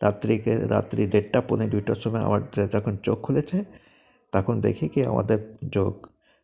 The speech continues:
প্যাকেট ছিল সেটা কারে বাইরে পড়ে রয়েছে, আর চিবিয়ে চিবিয়ে যে হাড়ওয়াড় ছিল সেটা ওখানেই পড়ে রয়েছে। আমরা তাড়াতাড়ি করে বন্ধ করে আর তারপরে অনেক দূর এসে তারপরে আমরা চাটা খেয়ে ফের বাড়িতে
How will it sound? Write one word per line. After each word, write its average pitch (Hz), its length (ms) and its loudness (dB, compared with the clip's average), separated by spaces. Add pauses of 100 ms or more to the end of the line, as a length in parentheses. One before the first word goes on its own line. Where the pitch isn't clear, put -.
প্যাকেট 101 340 4
ছিল 143 200 0
সেটা 113 280 0
কারে 110 340 2 (180)
বাইরে 107 340 4
পড়ে 135 180 2
রয়েছে, - 380 -2 (100)
আর 110 440 2 (1200)
চিবিয়ে 113 360 4
চিবিয়ে 117 320 0
যে 117 260 0
হাড়ওয়াড় 107 720 4
ছিল 120 240 2 (480)
সেটা 107 240 4
ওখানেই 120 320 0
পড়ে 147 200 0
রয়েছে। 160 380 -2
আমরা 104 260 -2
তাড়াতাড়ি 104 480 0
করে 107 140 -2
বন্ধ 104 280 -2
করে 196 280 0 (760)
আর 110 60 4
তারপরে 104 380 2
অনেক 117 340 4
দূর 113 160 4
এসে 104 220 2
তারপরে 107 300 2
আমরা 107 180 2 (100)
চাটা 98 320 2
খেয়ে 127 240 0
ফের 131 240 -4
বাড়িতে - 580 -4